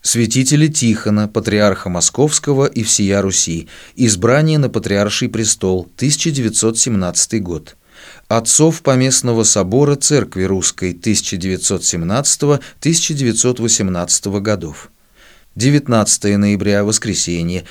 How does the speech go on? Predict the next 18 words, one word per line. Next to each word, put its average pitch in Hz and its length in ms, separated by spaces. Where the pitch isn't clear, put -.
шестое 139 520
ноября 113 380
по 101 120
старому 95 360
стилю. 82 440
Неделя 127 400
двадцать 113 400
четвёртая 131 680
по 127 200
Пятидесятнице, 107 1120
глаз 107 380
седьмый. 107 600
Преподобного 147 880
Варлаама 113 600
Хутенского. 82 880
Двадцатое 110 640
ноября, 120 440
понедельник, 90 760